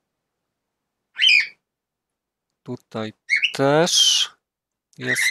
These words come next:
ok. Nie ma żadnych tych przeboi. Zobaczcie, tutaj jest już gniazdo U S B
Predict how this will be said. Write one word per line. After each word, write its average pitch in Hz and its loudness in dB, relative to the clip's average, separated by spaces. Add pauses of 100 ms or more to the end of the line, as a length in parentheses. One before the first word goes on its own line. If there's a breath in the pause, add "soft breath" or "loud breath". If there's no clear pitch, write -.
(120)
ok. - -12 (3000)
Nie 127 -10
ma 127 -6
żadnych 120 -8
tych 135 -10 (960)
przeboi. 127 -6 (1300)
Zobaczcie, 135 -2
tutaj - -8
jest - -6
już 131 -2 (240)
gniazdo 131 -4
U 127 -4
S 120 -4
B 123 0